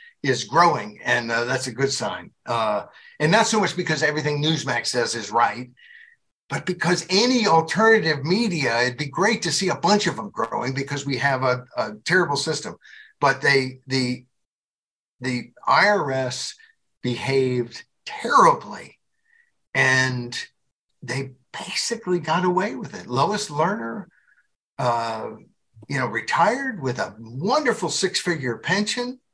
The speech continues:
and all kinds of health benefits and everything else. She was never held to account. Remember, when she was questioned about it, she took the Fifth Amendment, which is her right to take the Fifth Amendment.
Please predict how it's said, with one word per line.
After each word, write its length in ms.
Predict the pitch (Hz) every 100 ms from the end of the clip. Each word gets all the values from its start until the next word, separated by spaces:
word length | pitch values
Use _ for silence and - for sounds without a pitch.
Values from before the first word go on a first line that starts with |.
| _ _ _ _ _ _ _ -
and 360 | 131 127 123
all 380 | 123 143 202 214
kinds 360 | 185 180 190 151
of 60 |
health 300 | 143 196 -
benefits 440 | 190 196 180 185 -
and 120 | 127
everything 400 | 160 202 151 143
else. 240 | 135 143
She 100 | -
was 200 | 117 101
never 380 | 120 147 240 240
held 280 | 180 185 -
to 140 | 151
account. 420 | 139 - 131 143 123
Remember, 800 | 127 143 247 277 156 127 127 - _ _ _ 131
when 280 | 139 147
she 240 | 143 - 165
was 400 | 156 180 175 -
questioned 640 | - 302 269 - 185 143
about 400 | 120 104 101 98
it, 240 | 123 - _ _ _ _ _ _ _ _ _ _ _ _ _
she 180 | -
took 240 | 165 165 156
the 100 | 160
Fifth 260 | 185 170
Amendment, 420 | 185 190 165 107 113
which 220 | 127 131
is 160 | 120
her 300 | - 139 175
right 600 | 170 120 131 202 233 - -
to 120 | 117
take 260 | 117 98
the 100 | -
Fifth 280 | - 98 -
Amendment. 460 | 85 80 73 67